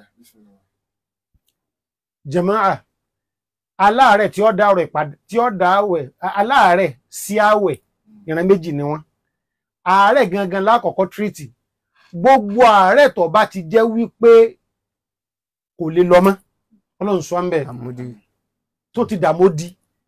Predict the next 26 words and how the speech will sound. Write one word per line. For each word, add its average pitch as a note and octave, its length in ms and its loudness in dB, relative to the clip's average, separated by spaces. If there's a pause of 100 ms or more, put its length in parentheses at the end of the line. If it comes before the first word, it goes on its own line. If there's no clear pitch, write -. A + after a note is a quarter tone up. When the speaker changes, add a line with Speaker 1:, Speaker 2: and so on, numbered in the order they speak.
(120)
Speaker 2:
tí C#4 80 -2
ò A3+ 160 2
lè E3 140 -4
lọ E3+ 180 -4
mọ́. F#3+ 180 -2 (540)
Tí E4 120 -4
àárẹ̀ C#4+ 360 4
wọn A#3 160 2
ò F#3 120 2
wá F3 240 0
lè G#3+ 140 -4
jẹ́ G3 220 0
èèyàn C4 160 0
ó F#3 140 6
lè F#3+ 180 4
gba D#3+ 240 2
àwẹ̀, D3 320 0 (420)
irú C4+ 280 -2
ẹni A#3+ 300 2
báwọn A#3 320 2
ó B3+ 120 0
pinlẹ̀ F#3+ 340 -4
máa F3+ 260 -4
bọ́ E3+ 240 2
ọ̀yàn G#3+ 320 0
ni, D3 140 -8